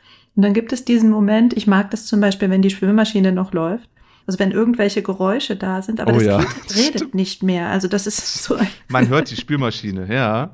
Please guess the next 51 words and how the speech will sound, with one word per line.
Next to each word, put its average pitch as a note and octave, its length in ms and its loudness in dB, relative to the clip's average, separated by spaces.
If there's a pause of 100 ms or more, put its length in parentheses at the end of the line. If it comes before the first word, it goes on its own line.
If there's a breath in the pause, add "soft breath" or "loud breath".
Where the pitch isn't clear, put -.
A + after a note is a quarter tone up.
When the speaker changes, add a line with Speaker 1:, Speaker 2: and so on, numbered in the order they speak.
Speaker 2:
Ich - 160 -8
Speaker 1:
Ja. A#3+ 80 2
Speaker 2:
verstehe, C#3+ 240 -4
was C3+ 140 -4
du E3 60 -6
meinst. G#2+ 440 -2
Ja. A2 220 -2
Speaker 1:
Das - 160 0
hört C4+ 180 0
Speaker 2:
Ja. B2+ 60 2
Speaker 1:
sich - 180 -6
gut D#4 240 0
an. G3 160 2
Das G#3 140 -4
hört A#3+ 180 -2
sich A#3+ 160 -4
so A#3+ 100 -4
nach A#3 320 0
aufgeräumt A#3 840 0
und A3+ 160 0
nach A3+ 140 0
fertig A#3+ 760 -2
und G#3+ 80 -2
nach G#3+ 180 0
Abschluss A#3 600 -2
an. G#3+ 400 2
Und G3+ 240 2 (500 loud breath)
das G#3+ 220 -4
Kind D4+ 340 0 (180)
hört C4 200 0
auf C4+ 200 -4
zu - 140 -4
reden, A#3+ 480 -2
wenn F#3+ 140 2
es F#3+ 160 -4
dann F#3 200 0
schläft. F#3 480 -2
Das G3 140 -4
ist - 180 -8
gut. - 400 -8
Also G3 220 0
meins G3+ 300 2
Speaker 2:
Mhm. - 80 6
Speaker 1:
redet - 280 2
halt G3 200 -2
den F#3+ 120 0
ganzen F#3+ 380 -2
Tag. G#3+ 340 0
Und G3 140 4
das F#3+ 160 2
ist, - 180 0